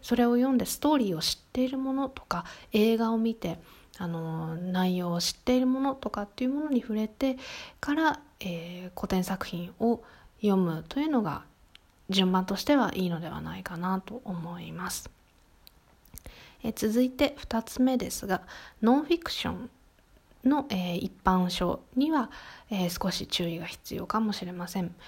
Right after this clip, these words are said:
え、もちろん素晴らしい作品がノンフィクションでも多いんですけれども、えー、ルポや自己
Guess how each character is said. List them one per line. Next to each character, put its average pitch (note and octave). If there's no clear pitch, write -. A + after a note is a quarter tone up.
え、 -
も A3
ち G4
ろ F#4
ん G#3
素 A3
晴 A3+
ら A#3
し -
い B3+
作 F#3
品 E3+
が E3
ノ G3
ン G#3
フ G#3+
ィ G#3
ク G#3
シ -
ョ F3+
ン E3+
で E3
も D#3+
多 G#3
い F3+
ん E3
で E3
す -
け -
れ F3+
ど F#3+
も、 B3
え F#3
ー、 F3
ル A#3
ポ -
や -
自 F3
己 -